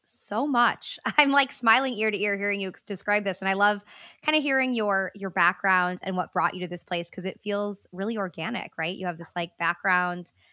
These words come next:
professional background and this personal background, which come together so beautifully.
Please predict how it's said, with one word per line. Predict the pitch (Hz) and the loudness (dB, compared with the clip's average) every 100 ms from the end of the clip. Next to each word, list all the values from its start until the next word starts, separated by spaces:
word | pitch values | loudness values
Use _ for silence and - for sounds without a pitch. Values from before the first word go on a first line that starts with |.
| _ - | _ -2
professional | 220 269 311 269 | 4 4 4 4
background | 254 254 240 233 | 4 6 2 2
and | 208 220 | -2 -2
this | 214 | -4
personal | 214 202 208 185 | -6 -6 -6 -4
background, | 180 - 175 | -4 -2 -4
which | 175 - - | -4 -10 -10
come | 190 185 | -8 -6
together | 185 175 175 | -4 -6 -6
so | 175 | -10
beautifully. | 175 190 - - 175 | -10 -10 -10 -14 -14